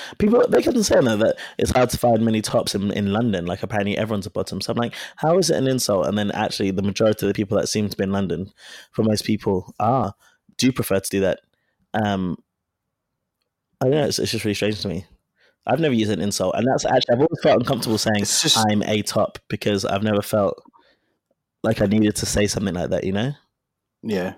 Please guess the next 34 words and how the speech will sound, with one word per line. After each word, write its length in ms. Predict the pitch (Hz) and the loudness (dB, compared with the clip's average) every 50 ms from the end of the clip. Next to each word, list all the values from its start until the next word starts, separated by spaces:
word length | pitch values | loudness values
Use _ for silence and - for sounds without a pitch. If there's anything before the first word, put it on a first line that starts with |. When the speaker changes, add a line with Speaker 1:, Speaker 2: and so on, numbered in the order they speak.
| _ _ - | _ _ 0
Speaker 2:
Well, 180 | 139 165 170 156 | 4 6 6 6
I 40 | 156 | 6
mean, 100 | 151 151 | 6 6
it's, 140 | 143 135 - | 4 2 0
it's 180 | - 123 123 - | -4 -4 -4 -2
a 20 | |
sexual 320 | - - 139 123 - - 82 | -2 -2 -2 -2 -4 -8 -8
preference, 280 | - 92 - - 85 82 | -6 -6 -6 -6 -8 -6
isn't 160 | 87 82 85 71 | -6 -6 -6 -8
it? 20 | |
So 120 | - - | -6 -6
I 40 | 90 | -6
don't 80 | 90 90 | -6 -6
think 180 | 92 82 - _ _ - - - - - - - - _ _ | -6 -8 -10 _ _ -20 -20 -20 -20 -20 -20 -20 -20 _ _
think 220 | - 98 87 - - | -12 -12 -10 -10 -10
it's, 420 | 92 - - - - - - - _ - - | -10 -8 -6 -4 -4 -4 -6 -8 _ -14 -6
I 80 | - - | -4 -2
don't 140 | 131 123 92 | 0 0 0
know, 200 | 80 82 - _ - - | -2 -6 -8 _ -12 -8
it's 180 | - 98 - - | -6 -4 -2 0
just 200 | 127 117 - - - | 0 0 -2 -2 0
a 80 | 110 | 2
way 240 | 104 107 110 110 110 | 4 6 6 6 6
of, 400 | 104 101 98 92 90 - - - _ _ _ _ _ _ _ _ _ _ _ _ _ _ _ _ _ _ _ _ _ _ - | 6 4 2 0 -2 -8 -14 -18 _ _ _ _ _ _ _ _ _ _ _ _ _ _ _ _ _ _ _ _ _ _ -20
it's, 280 | - - - - - - _ _ _ _ _ _ - - | -14 -8 -6 -6 -6 -6 _ _ _ _ _ _ -6 -4
uh, 340 | - 110 104 98 95 - 101 - - - - | -4 -2 -2 -2 -4 -4 -6 -8 -12 -6 -2
I 60 | - | 0
don't 80 | 123 135 | 2 4
wanna, 160 | 127 110 98 - - - - | 4 2 0 -4 -14 -14 -8
I 40 | - | -4
don't 100 | 113 123 | 0 2
wanna 100 | 123 120 | 2 2
say 160 | - - 107 | 2 0 -2
demasculating, 1200 | 95 104 - 101 98 92 92 90 92 98 101 - - - 95 92 90 87 - - 80 82 82 90 87 | -2 0 0 2 2 2 2 2 2 0 0 -4 -6 -6 -6 -4 -4 -4 -4 -4 -6 -8 -10 -10 -14